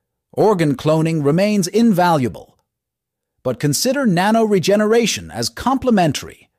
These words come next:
not competitive. Together, they're redefining transplant medicine. While nanites can repair and improve functionality,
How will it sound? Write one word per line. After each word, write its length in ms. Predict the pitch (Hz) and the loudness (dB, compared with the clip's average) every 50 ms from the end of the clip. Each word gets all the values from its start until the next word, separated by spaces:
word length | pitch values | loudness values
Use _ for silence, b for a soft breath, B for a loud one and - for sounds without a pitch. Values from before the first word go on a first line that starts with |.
| _ _ | _ _
not 300 | 113 147 202 233 226 - | -2 -2 -2 -2 -4 -4
competitive. 720 | - 254 247 - 160 135 101 104 90 80 65 52 - - _ _ _ _ _ _ _ _ _ _ _ _ _ _ _ _ | -2 -2 -2 0 0 -2 -2 -4 -8 -12 -14 -16 -20 -20 _ _ _ _ _ _ _ _ _ _ _ _ _ _ _ _
Together, 580 | - 127 120 - 226 220 139 101 - - - _ _ _ _ | -8 -4 0 0 0 0 0 -4 -10 -14 -20 _ _ _ _
they're 180 | 135 139 131 123 | 0 0 0 0
redefining 960 | 113 135 214 254 262 269 247 - - 185 185 190 190 190 202 190 - _ | 0 0 2 2 2 0 -2 -2 -2 0 0 0 0 0 -2 -4 -6 _
transplant 680 | _ - - 180 202 202 196 - - 180 180 180 185 131 | _ -6 -4 -2 -2 -2 -2 -2 -2 -2 0 0 -2 -2
medicine. 560 | 131 143 185 202 185 - - - - - - b b b b b b b b b _ _ _ _ _ _ _ | 0 0 2 2 2 0 -2 -6 -8 -16 -20 b b b b b b b b b _ _ _ _ _ _ _
While 220 | - 107 120 117 117 | -6 -2 -2 0 0
nanites 540 | 117 143 175 190 160 107 71 - - - | 0 0 0 0 -2 -4 -6 -10 -12 -12
can 240 | - - 165 208 220 | -8 -6 -4 -2 0
repair 480 | 214 202 202 - - 165 190 202 208 214 | 0 -2 -2 -2 -4 -2 0 0 0 0
and 180 | - 139 127 | -2 -2 -4
improve 520 | 120 113 104 - - - - - 127 123 113 | -4 -4 -6 -8 -6 -2 0 0 0 0 -2
functionality, 880 | - - 139 135 113 - - 107 104 92 71 60 64 - - - _ | -4 -2 -2 -2 -2 -4 -6 -6 -8 -8 -10 -12 -16 -18 -18 -20 _